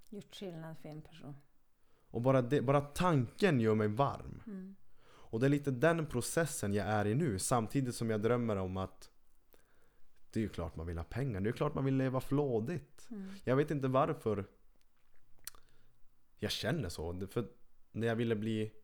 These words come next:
Speaker 2: proffs och bäst i hockeyn, så hade jag alltid inställningen att jag behöver inte lära mig hålla i en skruvmejsel, för jag kommer pröjsa folk som gör det åt
Speaker 1: Mm.
Speaker 2: mig.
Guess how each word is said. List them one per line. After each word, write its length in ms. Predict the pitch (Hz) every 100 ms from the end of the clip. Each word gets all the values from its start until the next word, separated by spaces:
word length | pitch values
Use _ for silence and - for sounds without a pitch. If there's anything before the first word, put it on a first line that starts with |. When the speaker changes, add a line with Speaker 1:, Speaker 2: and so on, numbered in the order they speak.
| - - - -
Speaker 2:
proffs 580 | - 131 135 - - -
och 60 |
bäst 300 | 104 110 -
i 40 | 104
hockeyn, 500 | 139 190 - 95 - - - - - - -
så 120 | 107
hade 140 | 104
jag 80 | 104
alltid 320 | 101 98 -
inställningen 640 | 107 90 - 95 95 92 90
att 340 | 90 - - - - - - - - _ - -
jag 180 | 101 92
behöver 200 | 85 78
inte 140 | -
lära 180 | 87 85
mig 100 | 87
hålla 160 | 90
i 60 | 85
en 60 | 85
skruvmejsel, 540 | - 82 87 85 87
för 120 | -
jag 100 | 95
kommer 180 | - 87 -
pröjsa 540 | - 101 98 85 82 95
folk 260 | - 82
som 140 | - 85
gör 160 | 78
det 60 | 80
åt 140 | 87
Speaker 1:
Mm. 120 | - 98
Speaker 2:
mig. 140 | -